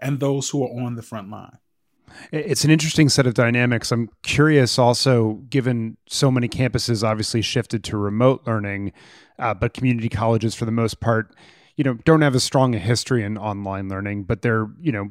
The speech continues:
Speaker 2: very strong in the communities with hands-on learning. How much did the mission and, and sort of pedagogical approach, if you will, historically,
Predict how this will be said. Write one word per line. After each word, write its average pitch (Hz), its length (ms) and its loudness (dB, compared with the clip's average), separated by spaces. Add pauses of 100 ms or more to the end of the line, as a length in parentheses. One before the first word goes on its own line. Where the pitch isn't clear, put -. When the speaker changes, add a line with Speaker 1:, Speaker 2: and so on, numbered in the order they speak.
(140)
Speaker 2:
very 127 360 4
strong 117 360 2
in 113 120 -4
the 113 80 -4
communities 110 680 -2
with 113 200 -2
hands-on 110 560 -2
learning. 98 380 -6 (460)
How 190 140 0
much 208 280 -2
did 156 140 -6
the 143 80 2
mission 123 680 2
and, 110 240 -2
and 113 180 -8
sort 120 160 -2
of 107 140 -8
pedagogical 113 760 0
approach, 101 480 -6
if - 140 -10
you 104 100 -4
will, 90 400 -8 (400)
historically, 123 800 2